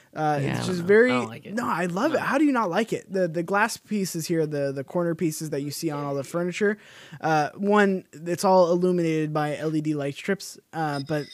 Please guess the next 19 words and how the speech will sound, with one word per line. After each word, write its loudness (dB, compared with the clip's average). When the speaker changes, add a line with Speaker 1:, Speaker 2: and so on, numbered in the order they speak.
Speaker 1:
then -6
you -6
can 0
see 0
into -2
the 0
cabinet -2
on, -8
uh, -10
on -8
the -10
left -6
and -4
right -2
where -4
you -4
can -6
put, -2
like, -8